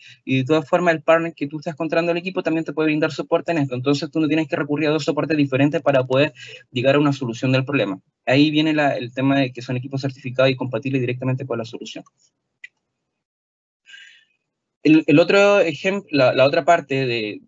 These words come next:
de que tiene Microsoft, que son los calling plans o los planes de llamado,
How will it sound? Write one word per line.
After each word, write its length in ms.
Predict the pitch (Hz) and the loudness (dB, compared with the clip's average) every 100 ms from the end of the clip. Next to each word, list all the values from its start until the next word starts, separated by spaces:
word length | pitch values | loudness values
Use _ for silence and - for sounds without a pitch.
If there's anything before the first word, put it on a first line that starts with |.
| _ _ | _ _
de 120 | - 107 | -12 -6
que 1040 | 110 104 101 92 87 76 78 - - - _ _ | -4 -2 -2 -4 -6 -10 -12 -14 -18 -20 _ _
tiene 200 | 143 143 | 2 4
Microsoft, 420 | 160 143 139 151 | 2 0 -6 -8
que 160 | - 123 | -6 -4
son 180 | 143 | -2
los 100 | 139 | -2
calling 300 | 131 160 147 | 0 2 2
plans 360 | 139 156 151 139 | 0 0 0 -2
o 60 | 139 | -2
los 120 | 127 | -2
planes 260 | 131 135 151 | -2 0 0
de 80 | 147 | 0
llamado, 840 | 131 135 143 143 135 123 - | 0 2 2 2 0 -4 -10